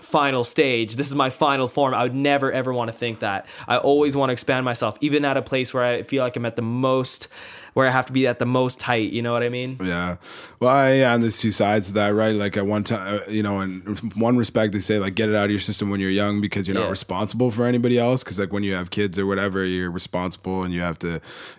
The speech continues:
Speaker 2: you know, if you screw up your life, you're gonna, <laughs> you know, by,
Speaker 1: Mm-hmm.
Speaker 2: by making, like, using drugs or whatever kind of thing, like, then,
Speaker 1: Yeah.
Speaker 2: then you fail those people. But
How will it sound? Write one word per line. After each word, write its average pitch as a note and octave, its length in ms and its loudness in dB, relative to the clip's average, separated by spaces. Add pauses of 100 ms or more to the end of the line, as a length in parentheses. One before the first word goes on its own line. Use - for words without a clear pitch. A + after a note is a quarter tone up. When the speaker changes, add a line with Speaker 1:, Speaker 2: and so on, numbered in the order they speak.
Speaker 2:
you F2 80 -2
know, D#2+ 160 0
if D#2+ 120 -6
you E2 80 -4
screw F2 400 -2
up F2 200 -2
your D#2+ 140 0
life, E2+ 420 -2
you're F2 140 0
gonna, C3+ 400 2
<laughs> - 40 -18
you D3+ 60 6
know, A2 160 4
by, G2 180 0
Speaker 1:
Mm-hmm. A#2+ 140 0
Speaker 2:
by A2 200 0
making, G2+ 520 -4 (400)
like, F2 260 -2
using F2+ 280 0
drugs F#2+ 340 0
or F#2 80 0
whatever G2+ 300 2
kind A#2 200 2
of G#2+ 80 0
thing, B2 200 4
like, G2+ 220 2
then, G#2+ 280 2
Speaker 1:
Yeah. F2 100 -4
Speaker 2:
then G2 160 0
you F#2+ 80 -2
fail G#2 300 2
those F#2+ 180 -2
people. F#2+ 380 -2 (400)
But G#2+ 340 4